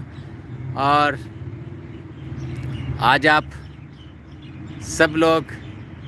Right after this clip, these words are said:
अच्छे से होली में enjoy किए होंगे, थके होंगे। और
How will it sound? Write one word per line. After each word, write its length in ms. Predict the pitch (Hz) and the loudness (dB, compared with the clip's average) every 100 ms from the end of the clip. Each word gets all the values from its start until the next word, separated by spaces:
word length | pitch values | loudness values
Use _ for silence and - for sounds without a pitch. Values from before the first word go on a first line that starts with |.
| - - - - | -14 -14 -10 -6
अच्छे 300 | - - 170 | -4 2 4
से 140 | 165 | 6
होली 300 | 143 139 151 | 6 6 6
में 80 | 151 | 4
enjoy 320 | 143 143 143 | 4 6 4
किए 220 | 135 143 156 | 4 2 2
होंगे, 500 | 151 151 160 160 147 - - - - - 127 | 4 4 4 4 0 -12 -16 -18 -16 -4 -2
थके 280 | - 165 | 2 4
होंगे। 580 | 160 160 160 165 165 160 - - - - - - - | 6 6 6 6 4 2 -4 -18 -20 -18 -18 -18 -4
और 500 | 139 139 143 147 139 | 2 6 6 4 2